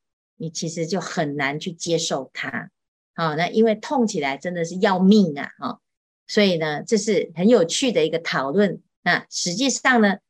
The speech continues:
如果我们在观察，慢慢慢慢，你就会体会到一些空性的道理。但是这个空是要体悟，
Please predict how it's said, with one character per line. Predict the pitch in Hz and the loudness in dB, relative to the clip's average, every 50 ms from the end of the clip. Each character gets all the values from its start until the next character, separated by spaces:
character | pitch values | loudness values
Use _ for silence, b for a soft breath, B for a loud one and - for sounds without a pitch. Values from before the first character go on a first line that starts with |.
| _ _ _ | _ _ _
如 | 196 190 | -4 -2
果 | 196 190 | 0 0
我 | 160 - | 0 0
们 | 151 151 | 0 -2
在 | 190 202 | -2 -2
观 | 196 - 220 208 208 220 233 | 0 2 2 4 4 2 0
察， | 226 - - 147 139 139 135 - - _ _ _ _ _ | -2 -4 -8 -8 -8 -8 -10 -10 -14 _ _ _ _ _
慢 | - 269 269 | 0 2 2
慢 | 269 262 262 254 | 4 4 4 4
慢 | 254 247 | 6 4
慢， | 247 247 240 233 208 175 | 4 4 4 2 2 2
你 | 147 | 0
就 | - 190 196 | -2 -2 -2
会 | 208 196 | -2 -2
体 | 170 - - 185 - - | -4 -6 -10 -10 -6 -4
会 | 180 160 | -4 -2
到 | 160 180 160 151 | 0 0 0 0
一 | 170 | -2
些 | 165 - 165 165 165 - _ _ _ _ | -2 -2 -2 -4 -4 -8 _ _ _ _
空 | - - - 262 262 247 262 262 | -14 -4 0 2 4 6 4 4
性 | 233 - - 226 180 147 | 2 2 0 0 0 -2
的 | 143 | -4
道 | 147 - - 156 139 131 | -4 -2 -2 -2 -2 -2
理。 | 127 120 - - _ _ _ _ _ _ _ | -4 -6 -8 -10 _ _ _ _ _ _ _
但 | - 214 220 | 2 2 2
是 | 214 226 | 2 0
这 | 196 214 | -2 -2
个 | 202 185 180 - _ _ | -2 -4 -6 -8 _ _
空 | - - - - 226 226 220 233 233 240 240 | -8 -6 2 4 4 6 6 4 4 2 -2
是 | - - - | -4 -4 -2
要 | 196 196 180 | 0 0 -2
体 | 180 - - - - 160 - 214 - _ - | -2 -4 -6 -8 -8 -8 -10 -12 -12 _ 0
悟， | 240 226 202 - | 0 0 0 -2